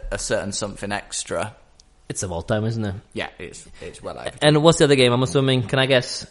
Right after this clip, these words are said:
Speaker 1: You can guess. It won't be difficult.
Speaker 2: Is a Mario in three D Land or something like that?
Speaker 1: Yeah. So Super Mario three D World.
Speaker 2: Oh, that's close.
Speaker 1: Yeah. Um,
Speaker 2: I, I believe what I said was the
Speaker 1: I, I
Speaker 2: three D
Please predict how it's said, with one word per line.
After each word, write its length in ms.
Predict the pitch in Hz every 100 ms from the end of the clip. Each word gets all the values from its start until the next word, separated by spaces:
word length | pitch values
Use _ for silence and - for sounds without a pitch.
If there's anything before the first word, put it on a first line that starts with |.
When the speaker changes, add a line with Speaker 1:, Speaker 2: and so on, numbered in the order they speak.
| -
Speaker 1:
You 200 | 117 113
can 280 | - 120 98
guess. 180 | 98
It 60 | 113
won't 180 | 110 98
be 60 |
difficult. 480 | 95 98 - - 104
Speaker 2:
Is 120 | 131 131
a 140 | 131
Mario 400 | 123 131 135 131
in 160 | 131 131
three 260 | - 143 139
D 80 |
Land 240 | 139 139 147
or 40 |
something 280 | 139 143 139
like 180 | 143 147
that? 40 |
Speaker 1:
Yeah. 300 | 123 110 98
So 420 | 92 - 104 107 120 - - -
Super 400 | - 123 - 110
Mario 480 | 113 107 107 107
three 340 | 104 - 107 104
D 220 | 104 98
World. 500 | 101 98 87 98 -
Speaker 2:
Oh, 120 | 120
that's 160 | 92 -
close. 320 | 104 101 -
Speaker 1:
Yeah. 420 | 107 104 95 110 -
Um, 640 | 107 104 107 107 104 107 104
Speaker 2:
I, 160 | 143 -
I 60 | 143
believe 260 | 147 147
what 160 | 131 131
I 60 |
said 180 | 117 120
was 180 | 113 107
the 100 | 110
Speaker 1:
I, 160 | 123 117
I 40 |
Speaker 2:
three 140 | 131
D 60 | 123